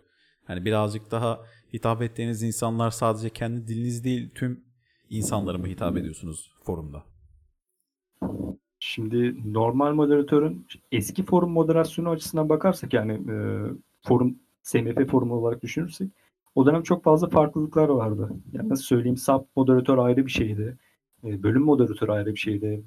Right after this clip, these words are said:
Speaker 2: Modlamanın ayrı olurdu. Şu anda öyle değil mesela. Çünkü eskiden, e, sub moderatör verdiğiniz zaman bunun bir yetkisi olmuyordu. Sadece o bölümde konu taşırdı, bir şeyler yapardı. Bu aslında bir yerde de işimize yarıyordu çünkü, e,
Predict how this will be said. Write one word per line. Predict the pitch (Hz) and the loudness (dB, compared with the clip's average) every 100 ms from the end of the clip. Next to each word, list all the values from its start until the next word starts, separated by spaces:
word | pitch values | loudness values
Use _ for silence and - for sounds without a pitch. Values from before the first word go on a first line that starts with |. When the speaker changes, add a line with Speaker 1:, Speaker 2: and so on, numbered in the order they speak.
| 101 | -8
Speaker 2:
Modlamanın | 110 110 - 120 120 | -2 0 2 0 2
ayrı | 123 117 117 113 | 2 4 4 4
olurdu. | 104 104 98 104 - _ _ _ _ _ | 2 0 -2 -4 -6 _ _ _ _ _
Şu | - 123 | 2 4
anda | 127 143 | 6 6
öyle | 143 143 | 6 4
değil | 143 | 0
mesela. | 107 101 104 107 - - _ _ | -2 -4 -4 -4 -6 -14 _ _
Çünkü | 120 - | -6 -4
eskiden, | 127 113 - 147 156 - _ _ _ _ - | -2 -2 2 2 2 -2 _ _ _ _ -6
e, | 113 107 104 | -4 -2 -4
sub | - 135 156 | 2 4 4
moderatör | 156 160 156 | 2 4 4
verdiğiniz | 151 147 151 170 | 6 4 2 -2
zaman | 160 175 170 | -2 -2 -2
bunun | 151 151 | -2 0
bir | |
yetkisi | 147 143 - - | 0 0 -2 -2
olmuyordu. | 185 139 143 110 101 101 - _ _ _ _ | 4 6 6 4 0 -2 -4 _ _ _ _
Sadece | - 127 113 110 | -4 0 2 4
o | 127 117 | 2 2
bölümde | 104 107 127 127 - | -2 0 -2 -4 -2
konu | 135 131 | 0 0
taşırdı, | 117 - - 127 | -2 -4 -2 -2
bir | 131 | -2
şeyler | 123 120 123 | -2 -2 0
yapardı. | 110 101 95 98 120 123 - _ - | -2 -2 -2 -4 -8 -10 -16 _ 2
Bu | 139 | 2
aslında | - 180 160 | 2 0 2
bir | |
yerde | 170 170 180 | 2 2 -2
de | 180 | -4
işimize | - 156 151 170 | -2 -2 0 2
yarıyordu | 165 170 185 185 | 2 4 2 0
çünkü, | - 160 160 160 - _ _ _ _ _ _ - | -4 -4 -2 -2 -6 _ _ _ _ _ _ -8
e, | 113 107 110 | -6 -4 -6